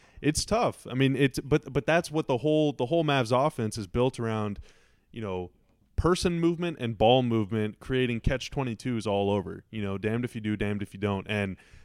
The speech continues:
unfortunately, without K P, it was tough to create those pick your poison situations at will the way that they normally can. So, uh, you know, it's a little bit, uh,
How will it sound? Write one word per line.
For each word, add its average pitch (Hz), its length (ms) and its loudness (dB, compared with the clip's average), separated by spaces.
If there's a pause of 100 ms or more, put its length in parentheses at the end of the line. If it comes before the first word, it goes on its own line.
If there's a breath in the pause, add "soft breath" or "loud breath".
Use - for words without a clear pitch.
(120)
unfortunately, 147 580 4
without 127 400 2
K 127 200 2
P, 143 240 0
it 123 40 2
was 104 200 -6
tough 139 360 0
to 107 520 -2 (840)
create 120 600 0
those 104 280 2
pick - 260 -6
your 107 100 -8
poison 104 440 -4
situations 104 680 -4
at 98 200 0
will 110 340 4
the 113 120 4
way 110 140 6
that 104 160 0
they 98 100 -4
normally 98 400 -4
can. 92 340 -8
So, 98 340 0 (440 soft breath)
uh, 98 340 6
you 135 60 2
know, 151 100 6
it's 143 120 4
a 180 40 4
little 190 260 10
bit, 156 280 8
uh, 113 400 4